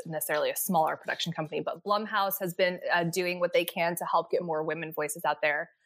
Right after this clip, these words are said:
Um, Fangoria has been doing a lot to get more female voices out there, um, in front of and behind the camera. Uh, so it's definitely getting better, but there's still a very common issue where if a woman's name is attached to it,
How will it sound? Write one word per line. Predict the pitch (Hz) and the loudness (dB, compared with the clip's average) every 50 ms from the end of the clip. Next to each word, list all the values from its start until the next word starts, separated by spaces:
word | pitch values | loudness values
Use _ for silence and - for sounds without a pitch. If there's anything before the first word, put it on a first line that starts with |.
| _ _ _ _ - | _ _ _ _ 2
Um, | 175 165 156 151 147 - - _ _ _ _ _ _ _ _ _ - | 2 4 4 2 -2 -8 -14 _ _ _ _ _ _ _ _ _ 0
Fangoria | 233 233 220 214 202 208 208 202 208 202 196 202 190 185 185 185 | 0 0 2 0 0 2 2 2 2 2 0 0 0 0 -2 -2
has | 180 - 202 180 - | -4 -4 -4 -2 0
been | 190 185 | 0 0
doing | 170 180 180 175 | 2 0 0 0
a | 175 | 2
lot | 175 165 156 - | 2 2 2 2
to | - - | -2 -2
get | 170 - 175 | -2 -2 0
more | 175 170 170 | 0 -2 -2
female | 170 - 190 175 165 165 165 | 0 0 -2 0 0 -2 0
voices | 160 165 160 - - 165 180 | 0 -2 -2 -2 -2 0 2
out | 165 165 - | 2 2 2
there, | - 165 160 160 160 156 - - | 0 0 2 2 0 0 -2 -4
um, | 160 151 151 143 135 - | -6 -6 -6 -8 -8 -4
in | - 170 170 | -2 -2 -2
front | - - 165 165 165 | 0 0 2 2 2
of | 160 | 0
and | 165 156 | -2 -4
behind | 147 156 - 165 156 160 | -6 -6 -4 -4 -4 -6
the | 156 | -6
camera. | - - 170 156 156 156 156 151 160 175 175 _ _ _ _ _ _ _ _ _ _ _ _ _ - | -6 -2 -2 0 0 2 2 0 0 -2 -4 _ _ _ _ _ _ _ _ _ _ _ _ _ 0
Uh, | - 285 285 - 165 120 - - - | 2 2 4 2 0 -2 -6 -10 -12
so | - - 269 262 | 0 2 4 4
it's | 262 269 - | 4 0 0
definitely | - 339 339 370 392 381 | -2 -2 -2 0 -4 -2
getting | 285 302 277 254 226 196 | 0 0 2 2 2 2
better, | - 196 175 175 190 202 214 226 202 170 165 | 4 2 2 4 4 2 0 0 -2 -6 -2
but | - 196 180 175 180 - - - - - _ _ _ _ _ _ _ _ _ _ _ _ 220 | 0 2 2 2 0 -2 -4 -6 -6 -6 _ _ _ _ _ _ _ _ _ _ _ _ -6
there's | 185 240 233 226 226 - - | 0 0 0 0 0 -4 -6
still | - - - 247 247 240 247 240 247 240 220 147 180 185 | -6 -6 0 0 2 2 2 0 0 0 0 0 0 -2
a | 196 | -2
very | 170 170 190 190 190 196 190 185 | -2 0 0 2 2 2 0 -4
common | - - - 202 190 190 190 185 | -8 -2 0 0 2 2 0 -4
issue | - - 180 170 - - - 196 196 196 | 0 0 0 0 0 -2 0 0 -2 -2
where | 185 175 165 180 175 170 170 165 170 - | -4 0 2 2 4 4 4 2 0 0
if | - 185 180 - - | 0 0 0 0 -4
a | 185 | -4
woman's | 175 165 165 175 175 180 180 175 180 175 175 | -2 0 0 0 2 2 0 0 0 -2 -2
name | 165 165 165 165 165 175 175 | 0 2 2 2 2 0 -2
is | 175 180 | -2 -4
attached | 170 - - - 156 160 - - - - | -8 -6 -2 0 0 0 0 -4 -4 -2
to | 202 196 | 0 2
it, | 202 208 220 | 2 2 0